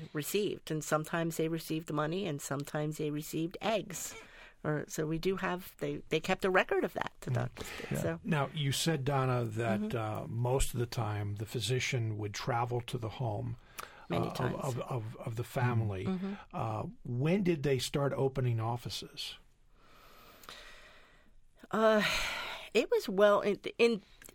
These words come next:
Speaker 1: in Lancaster City, it would have been earlier because, you know, just
Speaker 2: It was a
Speaker 1: being
Speaker 2: big
Speaker 1: in
Speaker 2: city.
Speaker 1: this, right, in the city, it was
Speaker 2: Yeah.
Speaker 1: a big city for the time, and, you know, people could travel within the city easily to the doctor's office.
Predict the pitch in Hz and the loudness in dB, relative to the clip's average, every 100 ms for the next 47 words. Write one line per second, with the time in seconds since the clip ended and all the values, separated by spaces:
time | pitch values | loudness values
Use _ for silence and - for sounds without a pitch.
0 | - - - 208 208 220 220 202 - 156 | -20 -12 0 4 6 6 4 -2 -2 -2
1 | - - 330 233 156 - 180 175 170 156 | -2 0 4 4 2 2 2 2 0 0
2 | 165 - 156 143 - - - - - 185 | 2 4 4 4 0 -2 -8 -10 -6 -4
3 | 165 - 175 151 143 - - - - - | -4 0 0 0 -2 -8 -20 -20 -20 -20
4 | - 160 - - - 185 180 170 170 165 | -8 -8 -8 -6 2 6 6 6 6 6
5 | - - 247 165 180 190 180 196 190 147 | 6 8 8 8 8 6 6 6 6 6
6 | - 190 180 - 180 185 160 160 180 165 | 6 4 4 4 4 4 2 0 4 4
7 | 160 170 160 - 165 151 147 180 - 151 | 4 4 2 2 2 2 2 0 0 0
8 | - 185 - 156 143 160 156 - - - | 4 4 4 0 2 0 -2 -8 -20 0
9 | 175 170 170 160 156 151 156 - 156 147 | 4 4 4 2 0 0 -2 -2 -2 0
10 | 151 147 - 170 151 160 165 - 151 92 | -2 -2 0 0 2 2 2 -2 -6 -4
11 | - - | -4 -8